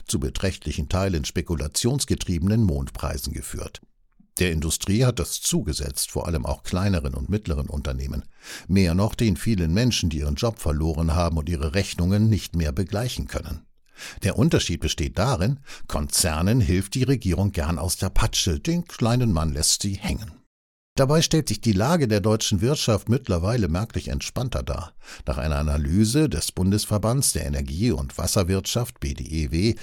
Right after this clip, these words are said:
hat sich der Industriestrompreis gegenüber dem zweiten Halbjahr zweitausendzweiundzwanzig nahezu halbiert und lag im April knapp über achtundzwanzig Cent pro K W H.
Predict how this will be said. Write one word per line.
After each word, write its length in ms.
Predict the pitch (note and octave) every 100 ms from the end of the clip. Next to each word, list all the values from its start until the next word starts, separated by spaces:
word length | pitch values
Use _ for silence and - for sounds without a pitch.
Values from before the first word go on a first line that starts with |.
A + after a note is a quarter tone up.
| - -
hat 220 | - A#2
sich 260 | - B2+ -
der 220 | A#2 A2
Industriestrompreis 1400 | G#2 G2 G#2 - F3 F3+ - - D2 D#2 - E2 C3+ -
gegenüber 380 | G#2 F2 D#2+ D2+
dem 200 | D2+ C#2+
zweiten 460 | - E2+ F#2+ D#2
Halbjahr 460 | C#2+ G2+ - D2+ -
zweitausendzweiundzwanzig 1400 | - D2+ - D#2 D#2 D#2 E2 D#2+ D#2 - F#2+ - E2 -
nahezu 600 | A2+ F#2+ C#2+ - D#2 A#1+
halbiert 640 | D#2 B1+ - D3 D#2+ - - - -
und 180 | G#2
lag 240 | G#2 C3+ D#3+
im 140 | A2
April 420 | D#2+ D2+ - C#3
knapp 460 | C#3 - B2 B2 - -
über 380 | G#2 G2+ F2+
achtundzwanzig 800 | D#2+ - F2+ E2+ - D#2+ - F2+
Cent 320 | - C2 B1+
pro 220 | - F2 E2+
K 240 | - E2
W 200 | D2+ D#2
H. 340 | C#2+ - -